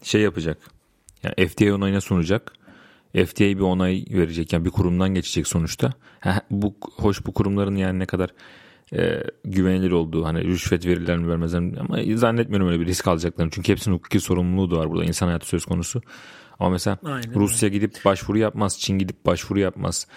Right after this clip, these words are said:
Speaker 1: Kendi kafalarına göre işte bu aşı başarılı diyecekler. Ha, şimdi şöyle bir şey var. Şun-, şunu diyorlar, diyorlar ki, e, yan etkisi yok.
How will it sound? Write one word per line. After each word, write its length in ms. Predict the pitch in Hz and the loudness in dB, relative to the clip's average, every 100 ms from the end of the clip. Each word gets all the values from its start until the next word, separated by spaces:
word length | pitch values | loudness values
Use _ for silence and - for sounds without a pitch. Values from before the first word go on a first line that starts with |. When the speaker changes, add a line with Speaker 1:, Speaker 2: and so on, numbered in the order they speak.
| - _ | -20 _
Speaker 1:
Kendi 260 | - 101 104 | 0 2 2
kafalarına 440 | 104 104 101 101 | 0 2 2 2
göre 180 | 95 90 | 0 0
işte 240 | 92 90 | -2 -2
bu 120 | 92 90 | 0 0
aşı 220 | 85 92 | 0 0
başarılı 400 | 90 - 90 92 | 0 0 0 -2
diyecekler. 460 | 85 78 - 92 - - - - - - | -2 -4 -2 -4 -4 -20 -20 -20 -20 -8
Ha, 140 | - 85 | -2 0
şimdi 200 | 110 101 | 0 4
şöyle 240 | 113 117 | 4 4
bir 60 | 107 | 0
şey 180 | 101 | 0
var. 120 | 85 82 | 0 -2
Şun-, 320 | - 95 - | -2 -2 0
şunu 280 | - 104 107 | 0 2 2
diyorlar, 280 | 98 95 | 2 2
diyorlar 220 | 95 120 117 | 2 0 -2
ki, 160 | - - - - - - | -8 -10 -20 -20 -18 -2
e, 100 | 87 85 85 87 | 0 2 0 2
yan 180 | 95 104 | 2 2
etkisi 380 | 101 107 - | -2 -4 2
yok. 320 | 110 123 - | 2 0 -6